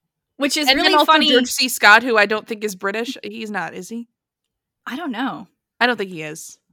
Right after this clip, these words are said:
Speaker 1: I just think it's really funny because, you know, this is one of those movies that, like, I, again, I grew up with this movie. I've seen this movie every year since I was a little baby child.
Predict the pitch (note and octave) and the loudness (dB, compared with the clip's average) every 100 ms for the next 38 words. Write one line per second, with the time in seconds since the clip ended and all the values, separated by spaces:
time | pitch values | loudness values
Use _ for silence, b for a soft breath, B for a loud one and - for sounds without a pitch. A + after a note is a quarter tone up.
0 | _ - A#3 D4 D#4+ B3+ - G#3 G3+ - | _ -6 -6 -4 -6 -6 -4 -2 -2 -4
1 | G3+ G3 F#3+ - G#3+ A#3+ G#3+ G3+ - - | -6 -6 -8 -8 -10 -2 -2 -2 -8 -16
2 | - C4 A#3 C#4 F#4+ G4+ E4+ A#3+ A#3 A#3 | -6 0 0 0 -2 0 2 4 2 2
3 | G#3+ A3 A3 F#3+ F#3+ - - G3 G3+ G#3 | -2 -6 -4 -2 -2 -4 2 6 6 4
4 | G3 F#3 - _ _ - G#3 - B3+ D4 | 0 -4 -14 _ _ -20 -12 -2 6 6
5 | F3 F#3+ G#3+ G#3+ G#3+ G3+ - F#3+ G3+ F#3+ | 8 4 4 0 0 -4 -8 -8 -6 -2
6 | F#3+ F#3 F#3+ - A3 G#3 - G3+ G3+ F3+ | 0 -2 -4 -6 -6 -4 2 2 4 2
7 | G3+ F#3+ G3 G3+ G3+ F#3 F#3+ G3 - - | -2 -4 -6 -8 -6 -6 -6 -8 -12 -8
8 | G#3 G#3 G3+ F#3+ F3+ B3+ G3 F3+ | -4 -2 -2 -4 2 4 4 0